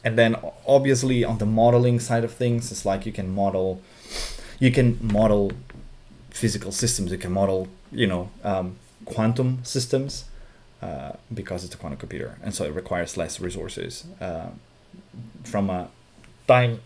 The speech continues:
and space perspective, I guess. You could also argue it like that. Um, so it is gonna be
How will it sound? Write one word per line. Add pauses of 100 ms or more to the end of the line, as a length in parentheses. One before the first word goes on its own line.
and (300)
space
perspective,
I
guess.
You
could
also
argue
it
like
that. (920)
Um, (120)
so
it
is
gonna
be